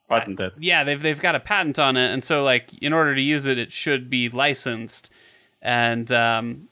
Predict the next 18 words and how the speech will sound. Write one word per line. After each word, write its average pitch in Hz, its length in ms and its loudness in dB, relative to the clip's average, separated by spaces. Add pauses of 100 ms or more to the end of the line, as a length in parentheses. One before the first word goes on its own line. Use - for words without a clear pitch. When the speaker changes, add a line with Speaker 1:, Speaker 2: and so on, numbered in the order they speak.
Speaker 2:
they've, 135 360 -2
they've 143 280 0
come 151 180 0
out 139 120 2
of 127 60 -6
the 127 100 -2
woodwork 131 500 0
to, 117 300 0
to 127 200 -2
basically, 135 600 0
their 123 160 4
comment 160 400 0
was, 131 480 2 (500)
uh, 120 300 4
"We 120 120 -2
haven't 160 320 0
licensed 143 600 -2
it. - 340 0